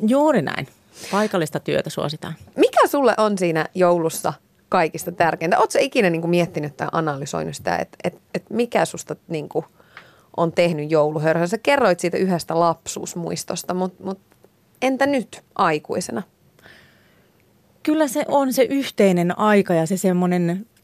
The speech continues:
Speaker 1: tavallaan, niin kuin, että kaikki rauhoittuu ja hiljenee ympäriltä. Mä nautin ihan hirveästi, erityisesti jos täälläkin sattuu olemaan vähän lunta jouluna. On aivan mahtava lähteä jouluaattona lenkille,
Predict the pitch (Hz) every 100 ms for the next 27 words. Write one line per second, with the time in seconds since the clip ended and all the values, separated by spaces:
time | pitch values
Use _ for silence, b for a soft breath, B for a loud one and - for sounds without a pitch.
0 | - 233 220 185 165 165 165 165 - 240
1 | 240 - 196 196 180 180 - 175 160 170
2 | 208 175 156 143 143 170 160 139 - -
3 | 165 - b b b 185 190 196 196 190
4 | 196 196 214 233 175 165 - - 233 220
5 | 165 160 - 165 - 180 165 160 170 160
6 | 165 156 151 160 165 165 _ _ 160 156
7 | 175 185 202 208 220 226 - B B B
8 | B B - - 180 - 196 180 165 165
9 | 185 165 165 165 185 175 196 175 147 143
10 | - 156 151 185 214 196 180 170 160 160